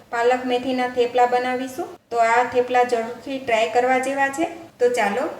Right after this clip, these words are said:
થેપલા બનાવવા માટે મેં અહીંયા એક બાઉલ લીધેલું છે. બાઉલની અંદર એક કપ આપણે ઝીણો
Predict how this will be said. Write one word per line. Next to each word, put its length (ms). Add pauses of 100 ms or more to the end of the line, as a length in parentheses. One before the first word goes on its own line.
(180)
થેપલા 300
બનાવવા 400
માટે 280
મેં 80
અહીંયા 460
એક 160
બાઉલ 260
લીધેલું 380
છે. 140
બાઉલની 500
અંદર 200 (340)
એક 140
કપ 260
આપણે 200 (120)
ઝીણો 220